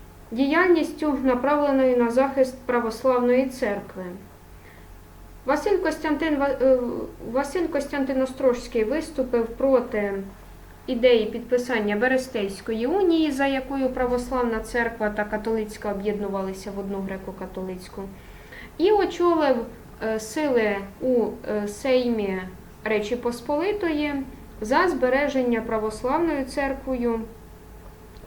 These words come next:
свого місця, е, в Україні з тим, щоб добитися її легалізації після того, як вже була підписана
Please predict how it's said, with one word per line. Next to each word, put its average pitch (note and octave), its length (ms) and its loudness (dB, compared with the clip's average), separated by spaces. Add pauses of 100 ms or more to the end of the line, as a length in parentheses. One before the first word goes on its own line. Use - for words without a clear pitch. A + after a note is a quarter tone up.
(120)
свого A#3 680 4 (1500)
місця, A#3+ 680 2 (280)
е, G3+ 140 -2 (100)
в A3 40 -6
Україні C#4 760 -2 (520)
з - 60 -18
тим, D4+ 240 0
щоб B3 280 0 (240)
добитися B3 580 0
її G#3 340 0
легалізації A3 1120 -2 (480)
після G3 280 -6
того, C4 220 2
як G3+ 200 2
вже G3+ 120 -6
була G3+ 260 -2
підписана G3+ 640 -6